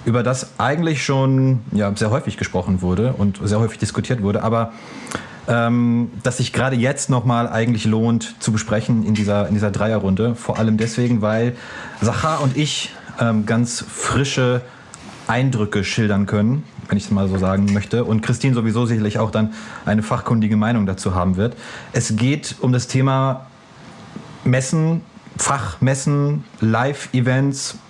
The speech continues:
wie man's nennen möchte. Ähm, brauchen wir die in Zeiten der Digiti-, Digitalisierung eigentlich noch oder in der Post-Corona-Ära? Brauchen wir die dann noch? Und welchen Wert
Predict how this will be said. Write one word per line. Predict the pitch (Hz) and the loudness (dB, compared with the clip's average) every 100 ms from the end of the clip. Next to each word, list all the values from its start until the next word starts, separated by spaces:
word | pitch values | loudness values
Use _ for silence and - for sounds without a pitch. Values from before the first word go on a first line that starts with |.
| - | -2
wie | 120 | 2
man's | 127 131 | 2 2
nennen | 123 123 135 | 2 4 4
möchte. | 135 - 151 156 - - - - | 2 0 -2 -2 -8 -14 -12 -4
Ähm, | 113 117 117 120 110 - - | 0 2 2 0 -2 -10 -4
brauchen | - 107 127 - 147 143 135 | -2 0 0 0 2 2 2
wir | 113 107 127 131 | 0 2 2 2
die | 127 113 123 135 | 0 0 2 2
in | - 117 | 2 0
Zeiten | 107 117 113 113 117 117 117 113 - | 0 0 0 2 2 2 2 -2 -2
der | 104 | -2
Digiti-, | 104 101 104 - 110 | 0 0 0 -2 -2
Digitalisierung | 107 120 123 120 113 107 117 127 120 | 0 2 2 0 0 2 0 2 2
eigentlich | 113 117 113 113 110 | 4 4 2 2 0
noch | 113 110 - - - - - | 0 0 -6 -14 -14 -12 -2
oder | 107 | 2
in | 98 | 4
der | 101 | 2
Post-Corona-Ära? | 95 - 123 - - - 113 107 123 120 120 117 - - - - 117 120 120 117 113 - - | 0 -2 -2 -6 -6 -2 0 2 2 4 2 -2 -10 -20 -14 -2 0 2 2 2 0 -8 -6
Brauchen | - 117 139 | -2 0 2
wir | 120 | 2
die | 120 | 2
dann | 117 117 | 2 2
noch? | 113 113 87 | 2 0 -4
Und | 80 110 104 | 0 0 2
welchen | 110 110 110 | 0 2 0
Wert | 98 101 107 | 2 0 -2